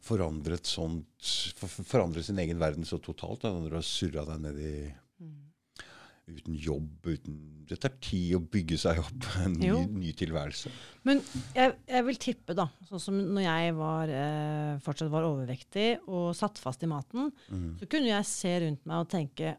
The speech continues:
Speaker 2: «Å, hun venninnen min, eller han kollegaen min der, eller de som har disse perfekte livene, som er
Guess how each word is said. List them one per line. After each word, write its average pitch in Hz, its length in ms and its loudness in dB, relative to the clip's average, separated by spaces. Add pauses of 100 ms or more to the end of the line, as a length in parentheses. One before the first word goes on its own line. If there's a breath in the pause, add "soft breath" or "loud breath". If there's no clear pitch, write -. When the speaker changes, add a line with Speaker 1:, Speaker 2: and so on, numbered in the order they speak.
(100)
Speaker 2:
«Å, 170 200 0
hun 147 200 2
venninnen 147 320 0
min, 160 320 0
eller 151 360 -4
han 147 200 -2
kollegaen 143 420 -2
min 147 140 -2
der, 151 240 0
eller 156 160 -2
de 151 180 -2
som 156 140 -4
har 147 240 -2
disse 151 200 -4
perfekte 139 460 -4
livene, 147 340 0
som 147 140 -2
er 135 100 0